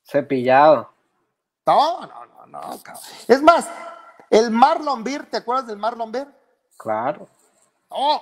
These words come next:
Speaker 2: Marlon Beer a este, al manager este, a Lino Rivera, se le dejó ir a golpes bien, le tiró la camisa en la cara. No, no, no, fue un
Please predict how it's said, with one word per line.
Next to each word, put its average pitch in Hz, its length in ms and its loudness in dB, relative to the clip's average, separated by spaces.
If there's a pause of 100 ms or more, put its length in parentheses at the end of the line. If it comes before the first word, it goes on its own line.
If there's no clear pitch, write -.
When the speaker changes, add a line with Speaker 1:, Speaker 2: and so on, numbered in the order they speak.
Speaker 2:
Marlon 233 600 -6
Beer 240 320 -10 (720)
a 160 200 0
este, 180 360 -10
al 160 100 -8
manager 175 460 -10
este, 170 640 -12
a 139 120 -8
Lino 196 300 -10
Rivera, 175 500 -12 (680)
se 240 320 0
le 240 140 -2
dejó 233 300 -4
ir 254 60 -6
a 262 80 -4
golpes 240 600 -12
bien, 220 340 -14
le 208 180 0
tiró 220 280 -2
la 254 180 0
camisa 214 440 -8
en 226 100 -12
la 190 300 -10
cara. 214 500 -6
No, 294 340 -2
no, 320 180 -10
no, 294 220 -14
fue 302 180 -14
un 320 160 -18